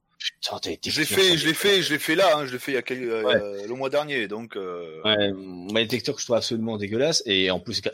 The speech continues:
Speaker 1: tec-, enfin, en main, c'est, c'est très compliqué, je veux dire, il y a des gros problèmes de caméra, des gros problèmes
Speaker 2: Euh,
Speaker 1: de
Speaker 2: il
Speaker 1: jouabilité.
Speaker 2: est, il est très frustrant comme jeu,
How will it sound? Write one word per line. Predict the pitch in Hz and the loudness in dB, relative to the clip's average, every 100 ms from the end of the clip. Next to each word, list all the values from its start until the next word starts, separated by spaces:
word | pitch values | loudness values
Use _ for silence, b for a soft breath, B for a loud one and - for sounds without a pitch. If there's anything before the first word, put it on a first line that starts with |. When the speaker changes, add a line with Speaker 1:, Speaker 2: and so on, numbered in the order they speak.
| - - | -6 -8
Speaker 1:
tec-, | 104 _ _ | -10 _ _
enfin, | - 101 - - | -4 -4 -6 -14
en | - 92 | -6 -2
main, | 113 120 127 120 87 | 0 2 2 0 0
c'est, | 80 - 82 | 0 0 -2
c'est | - 87 | -6 -8
très | - | -14
compliqué, | - 90 113 131 123 | -14 -12 -8 -4 -4
je | 98 | -6
veux | |
dire, | 92 98 | -8 -6
il | 85 | -4
y | |
a | 80 | -6
des | 85 | -8
gros | - 120 120 | -6 -4 -2
problèmes | - 107 | 0 0
de | 98 | 0
caméra, | 92 95 92 104 117 | -4 -2 -2 -2 -2
des | 95 | -4
gros | - 120 | -8 -6
problèmes | - 113 | -2 0
Speaker 2:
Euh, | 139 | 2
Speaker 1:
de | |
Speaker 2:
il | 151 | 0
Speaker 1:
jouabilité. | 180 165 156 156 | 2 2 2 0
Speaker 2:
est, | 160 | -2
il | 156 | -6
est | - | -4
très | 247 | -6
frustrant | - - 196 - - 147 131 | -6 -6 -4 -4 -2 -2 -2
comme | 107 107 101 | -4 -10 -10
jeu, | 95 | -14